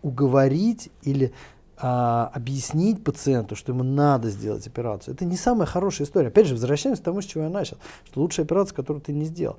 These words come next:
А, говоря и комментируя, собственно, и отвечая на ваш вопрос, а, пациент должен чётко понимать, это то, что я объясняю своим пациентам.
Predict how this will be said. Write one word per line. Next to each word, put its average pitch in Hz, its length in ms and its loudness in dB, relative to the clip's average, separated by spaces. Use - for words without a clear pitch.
А, - 80 -16
говоря 151 520 8
и 123 120 4
комментируя, 143 720 0
собственно, 110 420 -10
и 117 80 -4
отвечая 139 480 0
на 113 120 -2
ваш 107 180 -4
вопрос, 123 400 -4
а, 120 400 0
пациент 170 600 6
должен 131 320 6
чётко - 380 4
понимать, 170 460 0
это 117 80 -6
то, 196 160 2
что 208 160 -2
я 139 100 4
объясняю 131 480 -2
своим 104 240 -12
пациентам. - 460 -20